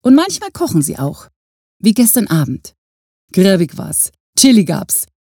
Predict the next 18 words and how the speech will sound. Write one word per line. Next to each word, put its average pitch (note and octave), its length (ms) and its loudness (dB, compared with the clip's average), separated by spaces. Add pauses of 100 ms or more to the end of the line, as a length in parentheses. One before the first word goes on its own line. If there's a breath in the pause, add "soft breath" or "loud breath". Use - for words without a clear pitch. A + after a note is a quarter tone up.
(320)
Und D#3+ 160 2
wenn D#3+ 180 2
Männer C4 440 6 (140)
Chili B3 280 2
con C#3+ 220 0
Carne E3 400 0
kochen, F3+ 560 0
dann D3 200 -4
hat's D3 260 -4
natürlich F3+ 520 2
in B3 200 6
sich. - 280 -8 (380)
Bohnen, A#3 580 2
das D3+ 180 -2
gute E3 320 -4
Rinderhack F#3+ 520 4
vom C#3 180 0
Metzger, D#3+ 540 0